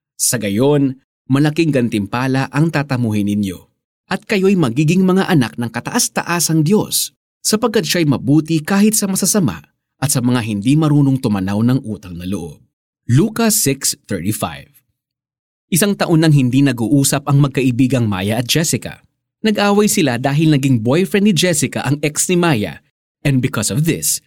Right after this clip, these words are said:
she felt betrayed. Hanggang sa maging teammate sila sa isang project sa opisina. Mahirap para sa kanila ang muling magkaharap.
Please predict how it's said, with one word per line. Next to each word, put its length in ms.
she 240
felt 240
betrayed. 640
Hanggang 320
sa 160
maging 240
teammate 400
sila 240
sa 80
isang 240
project 480
sa 160
opisina. 640
Mahirap 480
para 240
sa 80
kanila 400
ang 80
muling 240
magkaharap. 640